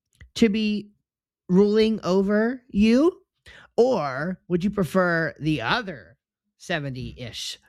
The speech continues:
sons of Gideon to be ruling over you? Because I am your flesh and blood.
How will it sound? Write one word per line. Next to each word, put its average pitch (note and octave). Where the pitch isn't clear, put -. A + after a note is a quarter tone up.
sons A#2+
of C3
Gideon A2+
to F#3
be D3+
ruling C#3+
over E3+
you? D#2+
Because C#3
I E3
am A2
your B2+
flesh -
and A2
blood. D3+